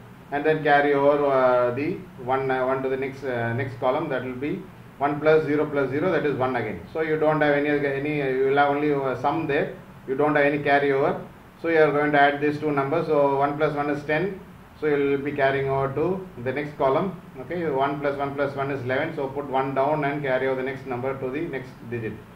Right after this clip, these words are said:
So it will be one plus one plus one. So again it is eleven. So put one and then the carry over to the next, uh, next digit. And, uh, you will have again one plus one plus one. They got eleven.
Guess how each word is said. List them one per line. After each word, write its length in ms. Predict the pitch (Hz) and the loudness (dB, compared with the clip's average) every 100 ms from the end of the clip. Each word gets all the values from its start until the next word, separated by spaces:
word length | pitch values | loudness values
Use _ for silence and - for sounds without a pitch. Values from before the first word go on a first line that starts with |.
| - - - | -20 -20 -8
So 100 | 151 | -2
it 80 | 147 | -2
will 80 | 139 | 0
be 120 | 160 | 0
one 180 | 147 147 | 0 0
plus 180 | 147 143 | -2 0
one 160 | 143 | -4
plus 200 | 139 135 | -2 -2
one. 240 | 143 190 185 | 0 -2 0
So 80 | 143 | -2
again 260 | 139 151 | 0 0
it 120 | 147 139 | 0 -2
is 120 | 127 | -2
eleven. 340 | 135 170 202 | 0 0 -2
So 180 | - 143 | -2 -2
put 180 | 143 143 | -2 -2
one 280 | 135 156 170 | 0 0 0
and 180 | 139 139 | -2 -2
then 260 | 175 196 - - - - | -2 -4 -10 -20 -20 -16
the 80 | 131 | -10
carry 340 | 127 139 139 139 | 0 2 4 2
over 140 | 139 | 0
to 60 | 131 | -2
the 80 | |
next, 320 | 127 135 - 131 | -4 -6 -6 -2
uh, 180 | 127 127 | -2 -2
next 240 | 135 135 | -4 -4
digit. 280 | 131 131 175 - - - - - 139 | -4 -4 -6 -10 -20 -20 -20 -12 -4
And, 220 | 139 139 | -2 0
uh, 140 | 139 | 0
you 160 | 139 147 | 2 0
will 140 | 143 | 2
have 300 | 143 143 135 | 4 4 2
again 380 | 147 165 196 180 | 2 2 2 0
one 200 | 139 147 | -2 0
plus 200 | 147 139 | -2 -2
one 160 | 135 135 | -4 -4
plus 180 | 131 | -4
one. 160 | 160 185 | -2 -2
They 140 | 156 | 0
got 220 | 135 135 120 | 0 0 0
eleven. 360 | 135 170 208 | 0 0 -2